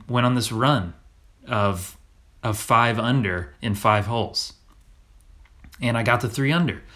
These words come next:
So at that point, I'm, I'm like, "Oh my goodness, I just got myself back into this. I could qualify.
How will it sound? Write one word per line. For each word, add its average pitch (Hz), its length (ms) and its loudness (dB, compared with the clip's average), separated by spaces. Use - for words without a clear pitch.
So 123 680 0
at 113 140 0
that 151 200 2
point, 120 300 2
I'm, 113 400 0
I'm 117 200 2
like, 113 360 -2
"Oh 131 80 2
my 139 140 4
goodness, 143 400 2
I 107 320 2
just 110 240 0
got 131 160 0
myself 127 320 2
back 127 200 2
into 165 160 2
this. 107 240 0
I 107 80 0
could 104 160 0
qualify. 113 680 0